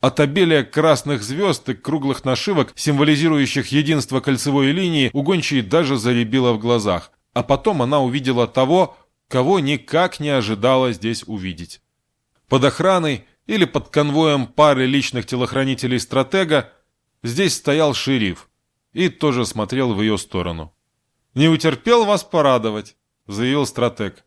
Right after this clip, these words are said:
Гончая не заметила, к кому он обращался, а тот уже повернулся к шерифу. «Показывай!» Шериф послушно развязал вещмешок, который стоял у его ног, и когда открыл его, гончая увидела там внушительный прибор в металлическом корпусе,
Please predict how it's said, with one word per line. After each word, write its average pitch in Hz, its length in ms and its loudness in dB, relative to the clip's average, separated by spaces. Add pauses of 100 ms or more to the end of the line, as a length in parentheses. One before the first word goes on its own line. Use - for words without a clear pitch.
(120)
Гончая 170 420 0
не 156 100 -2
заметила, 151 560 0
к - 120 -12
кому 135 280 0
он 131 120 0
обращался, 117 760 -2 (380)
а 127 100 2
тот 190 300 -2
уже 135 180 0
повернулся 120 640 -2
к - 60 -10
шерифу. 101 480 -4 (600)
«Показывай!» 123 880 4 (720)
Шериф 175 360 -2
послушно 123 460 -4
развязал 113 460 0
вещмешок, 110 760 -4
который 147 360 0
стоял 143 360 0
у 131 60 2
его 117 220 0
ног, 95 340 -6
и 135 80 -2
когда 156 320 2
открыл 190 380 0
его, 123 320 4
гончая 165 480 0
увидела 147 440 0
там 156 300 -2
внушительный 131 640 -2
прибор 127 580 0
в 85 80 -6
металлическом 113 680 -4
корпусе, 98 560 -4